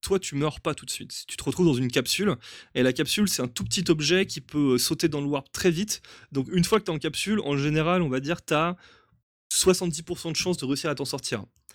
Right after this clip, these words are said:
Dans les trente pour cent de cas qui restent, les mecs d'en face arrivent à détruire ta capsule. Et quand ils détruisent ta capsule, ils détruisent ton clone, donc ton personnage. Et en fait, une fois qu'ils ont détruit ton clone, euh, tu vas perdre, euh, des sk-, en fait, tu vas...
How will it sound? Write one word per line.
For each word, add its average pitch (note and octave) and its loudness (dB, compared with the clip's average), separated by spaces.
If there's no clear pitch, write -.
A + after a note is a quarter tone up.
Dans A#3+ 6
les G#3 0
trente - -10
pour D3 -10
cent D3+ -6
de C3 -10
cas C#3 -2
qui B2 -8
restent, D#3+ 0
les C3+ 4
mecs D#3+ 2
d'en C#3+ 0
face - -2
arrivent D#3+ 2
à B2+ 4
détruire D#3 0
ta C#3 0
capsule. - -2
Et B2+ 2
quand C4 6
ils F#3+ -4
détruisent D#3+ -2
ta E3+ -2
capsule, C#3+ -2
ils C#3+ -2
détruisent C#3+ 0
ton C3+ -2
clone, A2+ 0
donc A#2 -8
ton B2+ -6
personnage. A#2+ -2
Et C3 6
en B2 4
fait, - 0
une D3+ -4
fois A3+ -4
qu'ils C#3 -6
ont - -4
détruit C3 -4
ton B2+ -6
clone, F3 -2
euh, A#2+ 0
tu - -8
vas C3+ 0
perdre, A3 -2
euh, A#2 0
des B2 0
sk-, - -2
en C#3+ 0
fait, - 0
tu - -6
vas... A#2 0